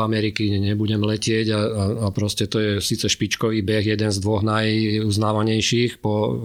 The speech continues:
Western States a Leadville, to sú vlastne dva také najpromovanejšie <laughs> behy.“ No ale on, a hovorím: „Ani sa tam nedostanem, lebo ma nevylosujú.“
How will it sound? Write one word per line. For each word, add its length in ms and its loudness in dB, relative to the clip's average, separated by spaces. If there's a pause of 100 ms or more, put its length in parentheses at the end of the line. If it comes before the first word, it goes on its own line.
(160)
Western 400 0
States 400 -2
a 320 0
Leadville, 480 0
to 80 0
sú 160 -2
vlastne 320 -2
dva 160 0
také 240 -2
najpromovanejšie 1600 0 (260)
<laughs> 220 -12
behy.“ 480 0 (500)
No 160 0
ale 160 2
on, 160 0
a 240 2
hovorím: 240 0
„Ani 160 2
sa 80 2
tam 160 0
nedostanem, 640 2
lebo 320 0 (480)
ma 160 0
nevylosujú.“ 760 2